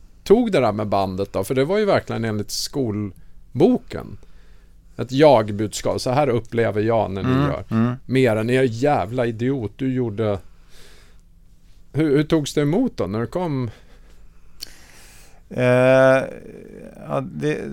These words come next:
Speaker 2: i det här bandet så är det ju, eh, en kille som jag känner väldigt väl då, Jesper.
Speaker 1: Ja.
Speaker 2: Eh, och sen så är det Tom och Andreas som jag inte känner lika väl.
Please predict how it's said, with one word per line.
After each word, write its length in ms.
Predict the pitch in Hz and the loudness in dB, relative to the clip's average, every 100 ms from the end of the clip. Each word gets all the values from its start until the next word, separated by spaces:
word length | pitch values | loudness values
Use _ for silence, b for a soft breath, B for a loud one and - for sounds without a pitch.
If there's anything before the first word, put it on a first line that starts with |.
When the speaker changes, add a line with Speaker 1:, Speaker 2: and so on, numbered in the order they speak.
| 135 | -8
Speaker 2:
i 140 | 143 156 | -4 2
det 120 | 147 | 4
här 120 | 147 | 4
bandet 480 | 139 156 160 156 147 | 6 6 6 2 -2
så 140 | - | 0
är 100 | 131 123 | 2 2
det 80 | 123 | 2
ju, 200 | 120 120 | 2 2
eh, 1080 | - - - - - 127 117 139 - 143 135 | -2 -8 -10 -12 -16 -18 -18 -18 -12 -2 0
en 140 | 131 | 0
kille 280 | 117 123 107 | -2 -2 -2
som 160 | 101 113 | 0 -2
jag 80 | 101 | 0
känner 300 | 113 107 107 | -2 -2 2
väldigt 460 | 110 107 127 - | 0 0 -4 -2
väl 260 | 101 90 90 | 0 0 -2
då, 180 | 98 92 - | -6 -8 -2
Jesper. 640 | 120 120 - - 50 - - | 0 0 -4 -6 -6 -8 -14
Speaker 1:
Ja. 400 | 135 113 107 104 | -4 0 0 0
Speaker 2:
Eh, 40 | 104 | -2
och 260 | - 123 110 | -4 -6 -4
sen 200 | 117 110 | -4 -4
så 140 | 113 | -2
är 240 | 107 107 | 0 0
det 160 | 107 110 | -2 -6
Tom 340 | - 113 107 | -4 -2 0
och 60 | 107 | -2
Andreas 540 | 104 110 107 110 107 | -2 -2 0 0 0
som 180 | - 104 | -2 -4
jag 100 | 104 | -4
inte 180 | 98 101 | -4 -8
känner 320 | 110 101 101 | -6 -4 -4
lika 360 | 104 104 - 113 | -6 -6 -2 0
väl. 320 | 98 101 | 0 -2